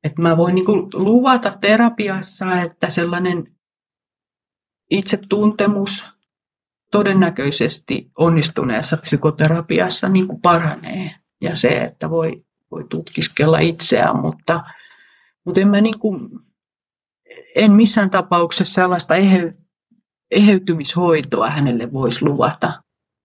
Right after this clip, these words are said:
Mikä, ja se olisi täysin mun... Niin kuin, mun arvoja vastaan myös. Että, mutta että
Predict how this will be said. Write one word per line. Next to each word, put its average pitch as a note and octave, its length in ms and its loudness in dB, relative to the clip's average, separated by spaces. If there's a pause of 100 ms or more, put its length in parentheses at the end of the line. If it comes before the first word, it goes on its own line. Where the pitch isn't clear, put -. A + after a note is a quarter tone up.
(140)
Mikä, E3 320 -10 (1120)
ja D#3 80 -8
se E3+ 100 2
olisi D#3+ 200 0
täysin E3 340 0
mun... D#3+ 260 -2
Niin D#3 180 0
kuin, D#3 240 -10 (2000)
mun F3 260 -4
arvoja C#3+ 540 2
vastaan D3+ 560 2
myös. E3 480 -2
Että, - 520 -16 (3500)
mutta F3 220 -6
että F#3 600 -2